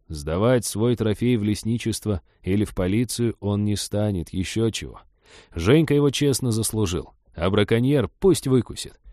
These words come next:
Все эти куклы на одно лицо. Это не воровство, а конфискация орудия преступления, которое теперь пустят на добрые дела.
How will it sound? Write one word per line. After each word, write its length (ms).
Все 240
эти 180
куклы 420
на 160
одно 240
лицо. 460
Это 240
не 100
воровство, 600
а 180
конфискация 720
орудия 300
преступления, 720
которое 380
теперь 440
пустят 500
на 160
добрые 400
дела. 340